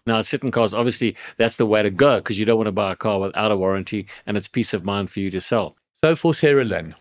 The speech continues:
Speaker 2: one of the keys is make sure you buy from a top reputable garage. And when you buy a car that hasn't got a warranty, buy a reputable warranty. Something like the A A warranty.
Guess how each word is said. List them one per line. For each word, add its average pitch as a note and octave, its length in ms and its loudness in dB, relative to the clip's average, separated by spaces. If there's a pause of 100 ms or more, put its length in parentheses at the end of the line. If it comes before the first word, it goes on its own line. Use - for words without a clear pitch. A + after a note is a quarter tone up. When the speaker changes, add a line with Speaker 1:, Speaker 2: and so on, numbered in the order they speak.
Speaker 2:
one C3+ 160 2
of E3+ 80 2
the E3+ 100 2
keys F2 580 -8
is A2 140 -4
make C3 240 -2
sure C3 160 0
you A#2 200 0
buy F#2+ 280 -2
from G2 220 -4
a F2+ 80 -8 (160)
top - 320 -4
reputable G#2+ 580 -2
garage. G2+ 520 -2 (520)
And A2 220 2
when C#3+ 180 6
you E3 120 4
buy G#2+ 340 0
a A2 160 -2
car F2 560 -4
that G#2 200 -2 (120)
hasn't C#3+ 480 0
got G#2 140 4
a G2 60 2
warranty, E2+ 540 -4 (240)
buy G#2 300 0
a A2 80 0
reputable G2+ 480 0
warranty. F#2 400 -2 (160)
Something E3+ 320 0
like D#3 160 0
the C#3+ 180 0
A A#2 200 2
A G#2 160 0
warranty. F2+ 600 -4